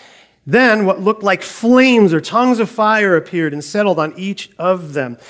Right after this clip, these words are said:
And everyone present was filled with the Holy Spirit and began speaking in other languages as the Holy Spirit gave them this ability." So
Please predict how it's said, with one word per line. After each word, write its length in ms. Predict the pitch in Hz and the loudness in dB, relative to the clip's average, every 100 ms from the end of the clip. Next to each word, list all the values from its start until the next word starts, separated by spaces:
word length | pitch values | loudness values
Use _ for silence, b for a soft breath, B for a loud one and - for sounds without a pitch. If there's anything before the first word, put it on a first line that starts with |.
| B 165 | B -14
And 100 | 147 | -2
everyone 580 | 202 233 247 247 240 226 | 0 2 2 0 -2 -4
present 440 | 196 185 185 185 | -2 -2 -2 -6
was 220 | 151 - | -8 -10
filled 560 | - - 226 220 196 170 | -14 -4 2 4 2 0
with 100 | 160 | -8
the 80 | 156 | -6
Holy 240 | 175 170 | -6 -6
Spirit 400 | - - 160 143 | -8 -4 0 0
and 100 | 135 | -4
began 320 | 143 180 170 | -10 -6 -6
speaking 640 | - - 240 240 147 143 B B 156 | -8 -6 -4 -4 -6 -8 B B -10
in 120 | 156 | -6
other 260 | 170 190 185 | -4 -2 -4
languages 720 | 175 185 160 135 120 - - b b b - | -6 -8 -6 -6 -8 -18 -20 b b b -10
as 180 | 139 120 | -8 -8
the 100 | 123 | -10
Holy 320 | 160 170 175 | -10 -10 -12
Spirit 600 | - - 175 123 104 - | -14 -14 -10 -10 -10 -16
gave 340 | 131 135 110 | -16 -16 -18
them 300 | 107 101 120 _ _ | -20 -20 _ _ _
this 380 | 110 - - - _ | -20 -20 -20 -20 _
ability." 560 | 135 196 135 - _ _ _ _ _ _ _ _ _ _ _ _ _ | -14 -12 -12 -18 _ _ _ _ _ _ _ _ _ _ _ _ _
So 300 | - - | -20 -20